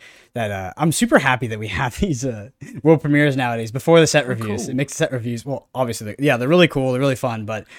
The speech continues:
Speaker 1: for the set reviews, it gives us a lot of context, um,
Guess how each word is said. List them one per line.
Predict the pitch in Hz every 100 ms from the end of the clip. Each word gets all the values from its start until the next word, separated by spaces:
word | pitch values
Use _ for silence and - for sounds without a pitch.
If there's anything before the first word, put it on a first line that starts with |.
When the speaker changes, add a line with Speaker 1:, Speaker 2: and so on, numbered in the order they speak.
| -
Speaker 1:
for | 139
the | 123
set | 185
reviews, | 160 123 117
it | 110
gives | 127
us | 110 117
a |
lot | 110 127
of | 117
context, | 110 110 101 87 - -
um, | 92 87